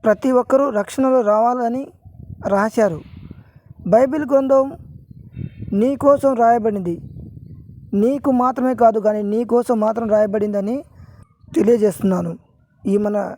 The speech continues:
నిత్య జీవం ఛానల్ ద్వారా మీకు తెలియపరుస్తున్నాను. బైబిల్ గ్రంథంలో ఉన్న ప్రతి మాట నీ కోసమే, నీకు మాత్రం కాదు కానీ నీ కోసం మాత్రమే రాయబడింది. మనం చెప్తున్నాం కదా,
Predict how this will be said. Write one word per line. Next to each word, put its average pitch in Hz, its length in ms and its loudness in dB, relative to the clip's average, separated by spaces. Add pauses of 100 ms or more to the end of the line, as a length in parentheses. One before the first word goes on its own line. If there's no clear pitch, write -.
(120)
నిత్య 254 300 -2
జీవం 254 260 -2
ఛానల్ 220 320 -2
ద్వారా 220 340 0 (180)
మీకు 214 220 0
తెలియపరుస్తున్నాను. 196 800 0 (380)
బైబిల్ 262 340 2
గ్రంథంలో 254 400 0
ఉన్న 233 120 0
ప్రతి 214 360 0
మాట 226 340 0 (600)
నీ 233 200 2
కోసమే, 233 520 0 (680)
నీకు 302 400 0
మాత్రం 285 540 0
కాదు 254 260 4
కానీ 220 220 2
నీ 220 220 -2
కోసం 247 360 0
మాత్రమే 226 340 0
రాయబడింది. 202 640 -2 (1700)
మనం 214 220 0
చెప్తున్నాం 240 500 0
కదా, 226 260 -2